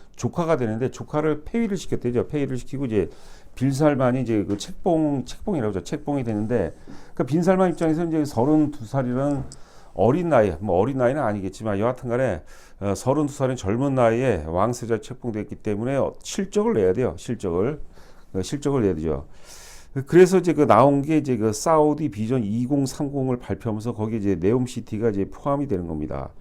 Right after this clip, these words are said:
대략 뭐, 어, 작년에는 뭐 천 조가 넘는다는 얘기했는데 최근 나온 뭐 어떤 그 기사거리 보면 대략 한 육백육십 조. 또 환율이 바뀌었기 때문에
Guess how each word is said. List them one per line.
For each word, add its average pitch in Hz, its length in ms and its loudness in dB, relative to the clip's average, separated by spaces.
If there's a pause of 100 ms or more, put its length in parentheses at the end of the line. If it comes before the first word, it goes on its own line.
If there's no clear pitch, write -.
(360)
대략 117 300 2
뭐, 104 160 2 (540)
어, 101 320 0 (100)
작년에는 151 580 4
뭐 151 160 2
천 185 280 -2
조가 175 180 2
넘는다는 127 460 2
얘기했는데 104 420 0
최근 165 540 -2
나온 131 340 4
뭐 113 140 2
어떤 110 340 -2
그 85 580 0
기사거리 123 460 -4
보면 117 240 -2
대략 110 240 0
한 104 140 -4
육백육십 107 640 -4
조. 92 160 0
또 127 100 -2
환율이 170 320 -2
바뀌었기 131 300 -4
때문에 120 480 -2